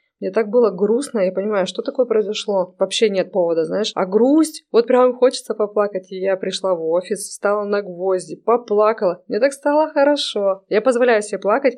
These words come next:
не держать это в себе. То есть уваж-, я не считаю это пла-, плохим. Наоборот, считаю это классно. Когда ж-, это освобождается место внутри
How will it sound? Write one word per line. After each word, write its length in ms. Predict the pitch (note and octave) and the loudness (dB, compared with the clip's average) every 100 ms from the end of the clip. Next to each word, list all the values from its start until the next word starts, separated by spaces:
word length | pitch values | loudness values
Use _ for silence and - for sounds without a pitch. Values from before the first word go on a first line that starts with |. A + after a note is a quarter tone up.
| - | -2
не 220 | A3 B3+ | 0 4
держать 380 | C#4 C4 A3+ G3+ | 4 4 2 0
это 160 | F#3 | -6
в 40 | F3+ | -10
себе. 300 | - F3 E3 | -8 -4 -2
То 140 | E3+ | -2
есть 200 | E3+ - | -4 -4
уваж-, 380 | C3 E3+ F#3+ F3 - | -8 -4 -4 -6 -10
я 380 | C#3 G3 G#3 | -8 -2 0
не 100 | A3+ | 2
считаю 320 | A#3 - G#3 F#3+ | 0 -2 -2 -2
это 80 | F#3 | -4
пла-, 280 | F3 F3 | -4 -4
плохим. 500 | - G3 G3 E3+ E3+ - | -4 -10 -10 -12 -12 -10
Наоборот, 260 | F3+ F#3+ G#3 | -6 -4 -4
считаю 240 | - F3+ | -2 -2
это 140 | E3+ F3+ | -2 -4
классно. 360 | E3+ D#3+ - | -4 -4 -8
Когда 360 | - F3+ F#3 F#3 | -6 -2 -2 -2
ж-, 80 | - | -6
это 240 | - G3 | -4 -2
освобождается 640 | - - G#3 G#3 G#3+ G#3+ G#3+ | -2 -2 -2 0 0 -2 0
место 380 | G#3+ A3 G#3 | 0 0 -4
внутри 600 | F3+ F3 - A#3 D4+ D#4+ | -6 -8 -6 -4 -4 -8